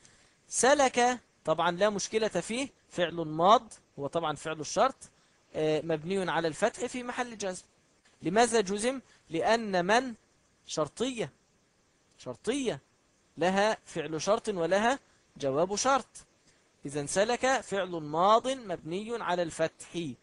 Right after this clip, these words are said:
وطبعا هو في محل جزم، هو فعل الشرط. أين الفاعل؟ لا تقل طريقا. هل الطريق هو الذي يسلك؟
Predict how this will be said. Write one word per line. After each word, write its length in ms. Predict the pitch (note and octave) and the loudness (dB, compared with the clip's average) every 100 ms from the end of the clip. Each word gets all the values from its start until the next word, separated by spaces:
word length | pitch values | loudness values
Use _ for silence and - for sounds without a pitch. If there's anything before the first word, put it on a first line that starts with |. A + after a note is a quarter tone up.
| _ _ _ | _ _ _
وطبعا 420 | D3 D#3+ F3 D#3 | -6 -2 -2 -2
هو 120 | E3 F3+ | -4 -6
في 120 | D3+ | -8
محل 340 | C#3+ F3 F3 | -8 -6 -2
جزم، 340 | G3 A#3 A#3 F3 | -2 -2 -4 -4
هو 140 | D#3+ | -4
فعل 280 | D#3 F#3 E3 | -4 -6 -8
الشرط. 280 | - A#2 - - | -8 -10 -10 0
أين 320 | G#3 G#3+ F3+ | 2 2 0
الفاعل؟ 580 | E3 C#3+ D3+ D3+ C#3 D3 - _ - | -4 -2 0 0 0 -6 -10 _ -4
لا 100 | B2+ | -4
تقل 280 | F3 F#3 D3+ | -2 -6 -8
طريقا. 540 | C3+ F#3 C4 E3 D#3 - _ _ _ _ _ | -6 -4 -6 -8 -12 -18 _ _ _ _ _
هل 140 | D#3+ | -2
الطريق 480 | F3+ - E3+ A3 - | -2 0 2 2 0
هو 180 | F3+ E3+ | 0 0
الذي 280 | F3 G#3 A3 | 0 0 0
يسلك؟ 460 | - - - - | 0 0 -4 -6